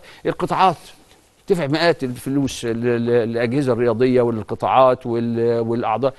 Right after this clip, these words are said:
الراجل ده في ناس من السماسرة دول بياخد ميتين ألف جنيه في الأربعين يوم، يعني اليوم واقف عليه بخمس آلاف جنيه. إيه يا عم ده؟ ليه خير؟ كام واحد من دول؟ عشرات. والأجهزة بتدفع مبالغ،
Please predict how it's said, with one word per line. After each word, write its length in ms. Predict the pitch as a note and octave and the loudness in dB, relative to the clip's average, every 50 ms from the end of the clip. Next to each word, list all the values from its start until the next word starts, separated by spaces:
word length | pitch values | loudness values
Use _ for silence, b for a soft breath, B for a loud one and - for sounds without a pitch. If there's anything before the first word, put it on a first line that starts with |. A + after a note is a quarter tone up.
| b b - | b b 0
الراجل 240 | A#2+ G3 B3 B3+ A#3 | 0 2 2 2 2
ده 60 | A3+ | 0
في 120 | F3 A#3 | -2 -2
ناس 240 | A#3+ B3+ B3 - - | -2 -2 -2 -2 0
من 140 | G3 E3+ D#3+ | 0 0 0
السماسرة 460 | D3 - - E3 G3 G3+ - F3 D3+ | 0 0 0 0 0 0 0 0 0
دول 220 | D#3 F#3 F#3+ F#3 B B B B - | 2 2 2 2 B B B B -2
بياخد 320 | A#2 D#3+ G#3+ - F#3 D#3+ | 0 0 2 2 0 0
ميتين 260 | E3 D#3+ C3+ G3+ G#3+ | 0 0 2 2 0
ألف 200 | G3+ G3 F3 - | 2 -2 0 -2
جنيه 160 | D#3 C#3+ F3 F#3 | -2 0 0 0
في 80 | D3+ | 2
الأربعين 380 | D#3 D3 C#3+ B2+ C#3 C#3+ E3 D#3+ | 2 2 2 2 0 -2 0 2
يوم، 280 | D#3 D#3+ E3 D3 A#2 | 2 2 2 2 2
يعني 160 | C3+ C3+ C#3 C#3 | 2 2 4 6
اليوم 200 | D#3+ G3+ A3+ G#3+ | 6 6 6 6
واقف 180 | - G#3 D3 | 4 4 4
عليه 120 | D#3+ F3+ F#3+ | 2 -2 -2
بخمس 300 | - F3 D#3+ C3+ - D#3+ | -4 -6 -8 -6 -4 -4
آلاف 120 | D#3+ D#3+ | -4 -4
جنيه. 320 | C#3 B2+ C3+ D3 D3 C3 G2 - _ _ _ _ _ _ _ _ _ _ - | -4 -2 0 0 0 -2 -4 -8 _ _ _ _ _ _ _ _ _ _ 2
إيه 60 | E3 | 2
يا 40 | F#3 | 4
عم 180 | F3 F3+ F3 | 4 2 0
ده؟ 180 | A#2+ G2+ A2 G2 - _ _ _ _ _ | -4 -6 -8 -12 -12 _ _ _ _ _
ليه 140 | C3 E3+ G3+ | 4 4 4
خير؟ 340 | C#3 C#3 E3+ F3 D3+ G2+ - b b b b b - | 4 4 0 0 0 -2 -6 b b b b b 2
كام 200 | G#3+ B3 C4+ C4+ | 4 4 6 6
واحد 300 | D4 C#4 - D#3 C#3+ C3 | 4 4 2 -2 -6 -4
من 120 | C#3 C3+ | -4 -4
دول؟ 240 | C3+ D#3 D3+ A#2+ F#2 - _ _ | -2 -4 -4 -4 -6 -12 _ _
عشرات. 640 | - A#2+ D#3 - F3+ F#3+ A#3+ C4+ A3+ - - _ - - _ _ _ _ _ _ _ _ _ _ _ | -8 -6 -4 0 2 4 4 4 4 2 -6 _ -20 -20 _ _ _ _ _ _ _ _ _ _ _
والأجهزة 680 | - B2 D3+ F3 F#3 F#3 F3+ F3 A3 C4+ A#3+ F3 A#2 D#2+ - _ | 0 2 2 4 4 2 4 6 4 4 4 2 -6 -8 -10 _
بتدفع 340 | A2 B2 B2+ C#3 A3 G#3+ G3+ | -6 -6 -2 -2 0 0 2
مبالغ، 460 | G3 G3+ G3 A3 B3+ B3+ A3 F3+ A#2 | 2 4 6 6 6 4 4 0 -4